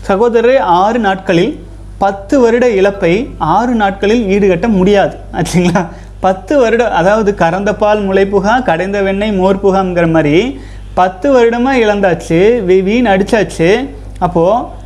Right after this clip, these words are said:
வீணடிச்சிட்டு இருந்த விஷயத்தை நீங்க ஆறே ஆறு நாள் காப்பாத்துறதுனால எப்படி நீங்க இம்ப்ரூவ்மெண்ட் பார்க்க முடியும்? இது எப்படியாயினும் குறைஞ்சபட்சம் ஒரு நாற்பத்தி எட்டு நாள் மன உறுதியோடு நீங்க வந்தே ஆகணும்.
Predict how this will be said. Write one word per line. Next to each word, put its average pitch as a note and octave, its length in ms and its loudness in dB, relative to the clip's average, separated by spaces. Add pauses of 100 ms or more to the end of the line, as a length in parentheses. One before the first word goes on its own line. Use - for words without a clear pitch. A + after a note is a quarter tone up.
(180)
வீணடிச்சிட்டு C4 460 2
இருந்த B3 280 2
விஷயத்தை G3 500 2
நீங்க G3 220 0
ஆறே B3 440 2
ஆறு G#3+ 280 2
நாள் G#3+ 220 0
காப்பாத்துறதுனால F#3+ 960 0
எப்படி F#3+ 300 0
நீங்க A3 200 2
இம்ப்ரூவ்மெண்ட் G#3+ 400 0
பார்க்க F#3+ 260 0
முடியும்? G3+ 360 0 (300)
இது F3+ 220 4
எப்படியாயினும் A#3+ 760 0 (440)
குறைஞ்சபட்சம் A#3 560 2
ஒரு A#3 140 2
நாற்பத்தி G#3 360 0
எட்டு F#3 200 2
நாள் A#3+ 180 0
மன G3+ 280 -2
உறுதியோடு G3+ 400 0
நீங்க G3+ 160 0
வந்தே F3+ 360 2
ஆகணும். E3 340 0